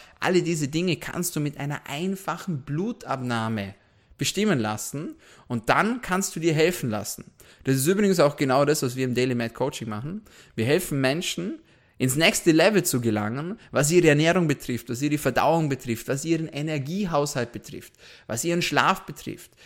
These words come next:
ihre sportliche Performance und, und, und, und, und. Bei allen diesen Dingen helfen wir dir. Und wenn du das Gefühl hast, du kommst nach diesem Podcast nicht weiter, dann hast du immer die Möglichkeit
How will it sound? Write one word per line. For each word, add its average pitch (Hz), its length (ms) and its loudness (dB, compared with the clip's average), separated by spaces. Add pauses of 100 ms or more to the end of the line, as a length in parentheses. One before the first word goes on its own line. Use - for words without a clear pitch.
(140)
ihre 151 200 2
sportliche 151 580 2
Performance 110 680 -10
und, 214 220 2
und, 190 140 0
und, 170 140 -2
und, 147 120 -2
und. 120 280 -6
Bei - 120 -8
allen 190 200 0
diesen 180 220 -2
Dingen 165 220 0
helfen 135 380 0
wir 113 80 2
dir. 139 200 0 (420)
Und 127 320 0 (200)
wenn 120 140 0
du 131 80 0
das 123 160 -4
Gefühl 139 300 -4
hast, 135 340 -2 (400)
du - 80 -4
kommst 160 320 0
nach 151 100 0
diesem 185 280 2
Podcast 190 360 0
nicht 180 220 -4
weiter, 202 420 0 (220)
dann 117 120 -2
hast 135 200 0
du - 40 -6
immer 170 200 2
die 151 100 0
Möglichkeit 147 580 0